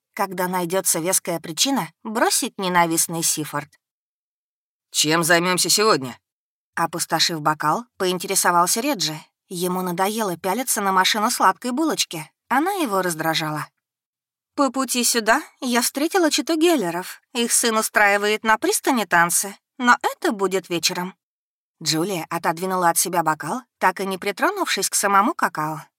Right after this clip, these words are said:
Ей хватило пары ложечек сливок, чтобы насытиться. Глория вздохнула. Она доедала второе пирожное. Сил вот так легко отказаться от сладкого, как Джул, у неё не было. «Поиграем в Валан?» Реджи расправил плечи,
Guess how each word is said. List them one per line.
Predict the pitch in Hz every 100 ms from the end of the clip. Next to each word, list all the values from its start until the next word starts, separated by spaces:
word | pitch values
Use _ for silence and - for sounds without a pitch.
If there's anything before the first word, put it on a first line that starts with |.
| _
Ей | - 151 156
хватило | - 160 170 165 165
пары | 175 170
ложечек | 165 165 170 175 -
сливок, | 190 262 175 -
чтобы | - - - 277 208
насытиться. | 175 - 156 156 - 151 147 _ _ -
Глория | 196 175 165 165 175
вздохнула. | 175 208 - 247 156 156 - _ _ _ _ _ -
Она | 175 151 156
доедала | 196 180 156 156
второе | - 175 175 180
пирожное. | 247 269 208 170 151 - _ -
Сил | - 240 208
вот | 170 185
так | - 214 160
легко | 196 - 226
отказаться | 208 185 175 202 - 170
от | -
сладкого, | 202 214 - 185
как | 180 160
Джул, | 165 180 285 - _
у | 285
неё | 302 330
не | 330 170
было. | 139 151 147 _ _ _ _ _ _ _ _ _ -
«Поиграем | 151 156 156 165 208 254
в | 185
Валан?» | 170 143 123 - _ _ _ _ _ -
Реджи | 165 160 156 160
расправил | 160 - 170 160 151
плечи, | 151 247 -